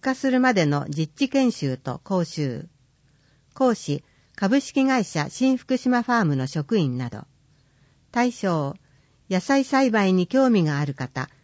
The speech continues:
または新たに農業経営を始めたい方。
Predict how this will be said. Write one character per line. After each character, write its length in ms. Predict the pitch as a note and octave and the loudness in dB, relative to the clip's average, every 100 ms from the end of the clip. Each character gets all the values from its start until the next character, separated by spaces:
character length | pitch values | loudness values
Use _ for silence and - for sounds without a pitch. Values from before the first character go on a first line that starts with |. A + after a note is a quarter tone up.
| - | -6
ま 100 | E3+ | -4
た 160 | G3+ | -2
は 200 | E3 C#3+ - _ | -2 -2 -6 _
新 260 | A#3 C4 C4 | -2 0 2
た 120 | A#3 | 2
に 160 | G#3 G3+ | 2 4
農 200 | B3 C4 | 4 4
業 220 | C4 B3+ | 4 2
経 400 | C4 B3+ F#3+ D3 | 2 2 4 2
営 60 | |
を 80 | C3+ | 0
始 280 | C3 D#3 E3 | -2 -2 0
め 120 | F3+ | 0
た 140 | E3+ D3+ | 0 -4
い 80 | |
方。 360 | C#3 C3+ C3+ - | -6 -10 -12 -16